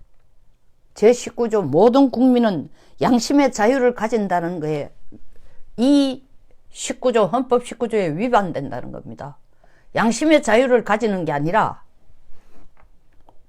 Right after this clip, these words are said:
양심의 자유라는 이름으로 다른 사람의 양심을 짓밟는 짓을 하고 있는 거예요.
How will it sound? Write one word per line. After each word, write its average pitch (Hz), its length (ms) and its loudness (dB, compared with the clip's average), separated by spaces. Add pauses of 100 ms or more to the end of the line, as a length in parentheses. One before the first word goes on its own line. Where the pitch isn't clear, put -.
(1040)
양심의 302 540 4
자유라는 320 720 8
이름으로 254 720 4 (1300)
다른 233 300 2
사람의 254 460 2
양심을 190 600 -2
짓밟는 214 760 0 (1500)
짓을 233 240 2
하고 208 240 -2
있는 135 240 -6
거예요. 131 220 -12